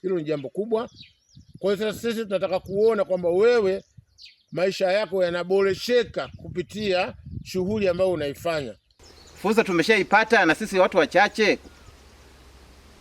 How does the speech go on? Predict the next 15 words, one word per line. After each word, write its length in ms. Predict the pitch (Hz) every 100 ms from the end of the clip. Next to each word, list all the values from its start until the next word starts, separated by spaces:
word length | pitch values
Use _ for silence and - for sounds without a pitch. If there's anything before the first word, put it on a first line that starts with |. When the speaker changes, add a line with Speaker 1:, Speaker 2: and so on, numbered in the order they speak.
| - 233
Speaker 2:
tujivunie 540 | - 170 202 175 220 240
kuipata 420 | 196 202 226 208
hiyo. 200 | 214 180
Dodoma 280 | 175 220 208
tupo 160 | 180
wangapi? 460 | 196 175 202 - 147
Kwani 260 | - 180 208
waokota 240 | 170 165
taka 180 | 185 180
wapo 160 | 175
wangapi 280 | 147 135 139
Dodoma? 280 | 120 120 95 - - -
Si 120 | 180
ni 80 | 208
wengi? 300 | 247 202